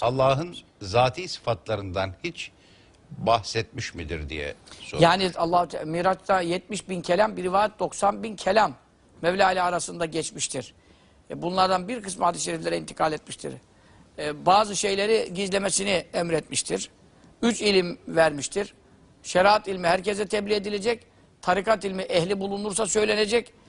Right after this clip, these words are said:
Speaker 2: Hakikat ilmi kimseye sö-, nübüvvet ilmi kimseye söylenmeyecek. Hatta Ebu Bekir Sıddık'ın bile aklı almaz buyurulmuştur. O kendine kalmıştır.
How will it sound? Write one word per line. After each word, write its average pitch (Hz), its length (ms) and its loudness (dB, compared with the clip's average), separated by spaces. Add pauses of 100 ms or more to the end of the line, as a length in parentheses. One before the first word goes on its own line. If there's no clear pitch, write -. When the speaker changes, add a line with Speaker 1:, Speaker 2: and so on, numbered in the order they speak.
(140)
Speaker 2:
Hakikat 202 500 0
ilmi 208 400 -2
kimseye 226 400 0
sö-, 180 220 -2
nübüvvet 196 480 2
ilmi 196 280 -4
kimseye 214 340 0
söylenmeyecek. 185 720 0
Hatta 160 260 2
Ebu 190 180 2
Bekir 196 160 -2
Sıddık'ın 208 420 -2
bile 208 120 6
aklı 196 240 2
almaz 180 440 2 (1160)
buyurulmuştur. 190 600 2
O 240 100 8
kendine 220 440 4
kalmıştır. 156 640 0